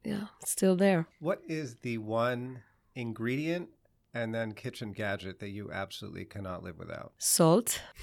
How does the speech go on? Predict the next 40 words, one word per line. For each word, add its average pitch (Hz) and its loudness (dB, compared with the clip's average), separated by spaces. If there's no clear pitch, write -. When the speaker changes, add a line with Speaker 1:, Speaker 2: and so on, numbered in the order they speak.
Speaker 1:
I 170 2
love 151 0
salt, 180 -2
and 170 -2
I 151 0
think 160 -4
you 175 0
need 165 4
it 160 4
in 151 0
every, 170 2
almost 175 6
in 160 8
every 170 8
recipe. 185 6
And 170 8
rolling 170 8
pin. 160 -2
I 170 2
still 165 4
roll 170 8
my 160 6
dough. 151 4
Um, 160 0
when 160 6
I 170 10
started 160 6
Tate, 160 4
we 160 6
didn't 160 4
have 151 2
any 156 4
dough 160 2
sheeter. 240 0
And 175 8
my 160 8
mom 160 6
taught 170 -2
me 165 4
how 151 0